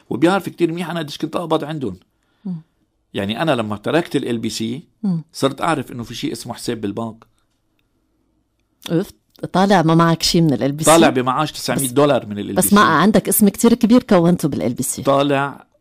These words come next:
Speaker 2: شهرة،
Speaker 1: آه،
Speaker 2: شهرتك
Speaker 1: شهرة،
Speaker 2: ال إل بي سي.
Speaker 1: شهرة ما، ما، ما بنكرها. بس
Speaker 2: الخبرة
Speaker 1: أنا،
Speaker 2: ال إل بي سي.
Speaker 1: ما، ما بنكرها.
Speaker 2: أو ما بينقاسوا بالمصاري، لا؟
Speaker 1: ما بينقاسوا، بس أنا اللي أعطيته كمان بحجم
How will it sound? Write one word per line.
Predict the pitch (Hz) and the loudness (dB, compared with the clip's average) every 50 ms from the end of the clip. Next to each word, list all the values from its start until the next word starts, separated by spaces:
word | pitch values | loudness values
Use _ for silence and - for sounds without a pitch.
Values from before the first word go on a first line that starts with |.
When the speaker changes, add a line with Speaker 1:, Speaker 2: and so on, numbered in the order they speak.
| _ - | _ -4
Speaker 2:
شهرة، | - 120 262 226 202 214 165 | 2 4 6 6 6 6 4
Speaker 1:
آه، | 120 - - | 2 0 0
Speaker 2:
شهرتك | - - 269 262 247 269 269 - | 4 6 8 8 8 6 4 4
Speaker 1:
شهرة، | - | 4
Speaker 2:
ال | 214 196 | 2 4
إل | - 233 | 2 2
بي | 208 240 | 4 4
سي. | 226 - - 226 | 4 4 4 4
Speaker 1:
شهرة | - 135 135 131 127 127 | 4 4 2 0 0 -2
ما، | 123 123 123 | -2 -4 -6
ما، | 117 120 123 117 | -6 -6 -8 -6
ما | 117 135 | -4 -4
بنكرها. | 127 131 123 123 - 127 113 110 - _ _ _ - | -4 -4 -4 -6 -6 -8 -8 -8 -10 _ _ _ -8
بس | - | -4
Speaker 2:
الخبرة | 170 160 139 - 269 220 262 | 0 2 6 6 6 8 8
Speaker 1:
أنا، | 247 226 | 8 8
Speaker 2:
ال | 196 160 | 8 6
إل | 180 185 | 6 4
بي | 170 175 | 4 2
سي. | 170 - - 196 175 160 151 - | 0 2 2 4 4 2 2 -2
Speaker 1:
ما، | - 117 110 120 123 - - | -8 -8 -6 -6 -6 -6 -8
ما | 123 123 127 135 | -8 -6 -4 -4
بنكرها. | 147 135 120 - 113 104 185 | -4 -4 -6 -6 -4 0 2
Speaker 2:
أو | 202 | 4
ما | 196 226 | 4 6
بينقاسوا | 240 302 262 - - 156 170 - - 175 | 6 6 6 6 4 0 0 0 0 0
بالمصاري، | 156 151 151 151 165 - - 175 170 160 | 0 0 0 0 -2 -2 -2 -4 -4 -4
لا؟ | - 170 175 - | -6 -6 -4 -4
Speaker 1:
ما | 135 | -4
بينقاسوا، | 135 135 127 110 104 104 104 - - 110 | -4 -4 -6 -6 -6 -8 -8 -10 -12 -14
بس | 107 107 107 | -12 -12 -10
أنا | - 123 123 120 | -8 -8 -8 -6
اللي | 120 120 | -6 -8
أعطيته | 107 107 127 117 - 110 | -8 -10 -12 -12 -12 -12
كمان | 107 - 107 113 117 113 104 | -12 -12 -10 -10 -10 -12 -12
بحجم | 110 - - 117 104 95 | -12 -12 -12 -12 -12 -12